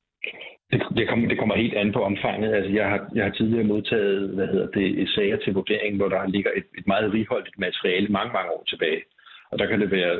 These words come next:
der skal man jo virkelig bruge lang tid til det. Hvis, hvis, hvis det handler om en, en patient med et kortere forløb, hvor der, hvor der måske ligger tyve, tredive siders dokumentation, man skal gennemgå med speciallægeerklæringer,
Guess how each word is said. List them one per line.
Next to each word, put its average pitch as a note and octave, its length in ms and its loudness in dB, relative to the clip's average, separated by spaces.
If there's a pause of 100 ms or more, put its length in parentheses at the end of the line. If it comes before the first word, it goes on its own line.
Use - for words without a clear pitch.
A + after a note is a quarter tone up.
(160)
der G#2 60 -2
skal - 160 -2
man G2 100 2
jo F2 100 0
virkelig A2+ 260 0
bruge F#2 140 0
lang F2+ 220 -2
tid G2 140 0
til F#2+ 220 0
det. G2 80 0
Hvis, F#2+ 200 -2 (100)
hvis, F#2+ 160 0 (140)
hvis G2 160 0
det G#2+ 80 0
handler A#2 260 2
om F#2+ 180 2
en, F2 200 -4
en G2+ 100 -2
patient G2 360 -2
med G2+ 200 4
et - 120 -12
kortere C#3 380 0
forløb, - 300 0 (500)
hvor G2+ 100 2
der, F2 360 0
hvor F2 100 0
der D#2 300 0 (140)
måske F2+ 300 0
ligger F2+ 460 0
tyve, F#2 220 0
tredive G2+ 380 0
siders F#2+ 260 0
dokumentation, F2+ 580 0
man F2 100 -8
skal - 140 -8
gennemgå F#2+ 460 0
med F2 120 -8
speciallægeerklæringer, F#2 920 -2